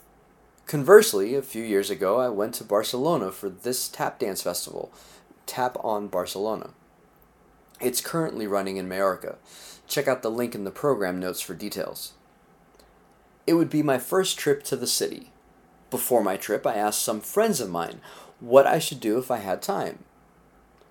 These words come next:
I will never forget the response I got from one friend. They said, "For you, you need to see Sagrada Familia." My friend knew me.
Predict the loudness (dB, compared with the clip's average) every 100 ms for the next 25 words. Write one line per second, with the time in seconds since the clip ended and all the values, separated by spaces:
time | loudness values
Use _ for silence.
0 | _ _ _ _ _ -2 -2 0 0 -2
1 | -2 -6 -2 0 0 -2 -4 -2 -2 -2
2 | -2 0 0 -2 -6 -8 -2 -2 -2 -8
3 | -6 -6 -6 -16 -20 _ _ _ _ -2
4 | 0 2 0 -2 -14 -14 -6 -4 0 0
5 | -2 -8 _ _ _ _ _ _ _ -12
6 | -4 0 0 0 -2 -4 -2 -2 -2 -4
7 | 0 2 2 0 -4 -4 -2 -2 -4 -10
8 | _ -20 _ _ _ _ _ _ _ _
9 | -6 -2 2 2 2 -2 -2 -4 -8